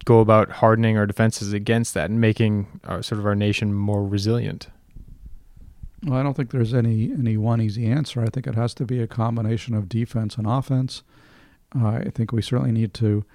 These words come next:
Speaker 2: strengthen our, our defenses across the whole of government, indeed the whole of society. Uh, you know, for example,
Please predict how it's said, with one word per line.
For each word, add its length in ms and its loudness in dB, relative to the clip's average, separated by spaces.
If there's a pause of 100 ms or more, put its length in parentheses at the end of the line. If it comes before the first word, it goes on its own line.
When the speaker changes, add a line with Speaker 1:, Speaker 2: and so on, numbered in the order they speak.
(380)
Speaker 2:
strengthen 640 0
our, 460 2
our 200 2
defenses 640 0
across 400 -2
the 100 -6
whole 200 0
of 60 -6
government, 380 2
indeed 300 0
the 100 -6
whole 280 0
of 80 -2
society. 680 0 (800)
Uh, 480 0
you 120 -2
know, 140 0
for 180 -4
example, 640 0